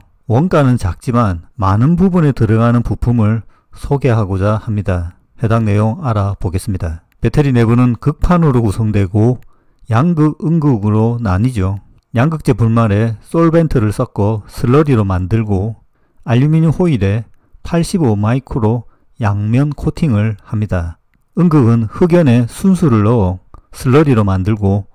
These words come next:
동박에 백이십일 마이크로 코팅을 하였습니다. 양극판과 음극판 사이에 분리막을 넣고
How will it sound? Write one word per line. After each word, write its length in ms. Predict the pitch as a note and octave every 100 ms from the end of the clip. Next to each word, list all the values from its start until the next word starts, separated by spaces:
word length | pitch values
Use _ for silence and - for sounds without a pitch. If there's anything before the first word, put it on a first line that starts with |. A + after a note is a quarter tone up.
| _ _ -
동박에 640 | - C3 D3 A#2+ G2+ G#2+ A2+ - _ _
백이십일 720 | A#2 D3 B2 G2 C3 - D3+
마이크로 760 | D3+ A2 G2 A#2 - A#2+ A2+ A#2 _ -
코팅을 600 | - - D#3+ A#2 G#2+ F#2+
하였습니다. 800 | - D#3+ B2 - F2+ F2 E2+ - _ _ _ _ -
양극판과 840 | C3 E3 D3 - A#2+ A#2 G#2 A#2 B2+ D#3+
음극판 720 | F3 F3 C#3 - A2 F#2+ E2 _ _ -
사이에 600 | - C3 G2 F#2+ G#2 F#2 -
분리막을 520 | D3+ D#3+ C3+ A2 G2+
넣고 480 | G2+ - G#2+ G2+